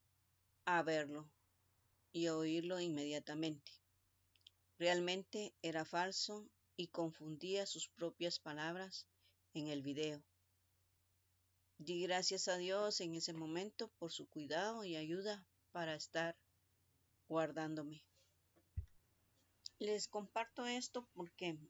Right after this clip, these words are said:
debemos de ser cuidadosas y no precipitadas a ver o oír cualquier cosa que nos compartan.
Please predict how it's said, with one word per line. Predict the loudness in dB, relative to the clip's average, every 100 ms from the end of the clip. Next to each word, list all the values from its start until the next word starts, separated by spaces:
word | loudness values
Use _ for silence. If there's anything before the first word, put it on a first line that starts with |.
| -12
debemos | -2 0 0 0 -2 -2 -2
de | -2
ser | 0 0
cuidadosas | -2 0 0 2 0 0 0 -2 -6
y | -6
no | -4 -4 -4
precipitadas | -2 -2 -4 -8 -6 2 4 4 0
a | -4 -2
ver | 4 4 2
o | -10 _ _ _ _
oír | 0 2 4 2 2
cualquier | 0 0 0 -4 -2
cosa | -2 0 0
que | -2 -8
nos | -8 -8
compartan. | -8 -8 0 0 0 -6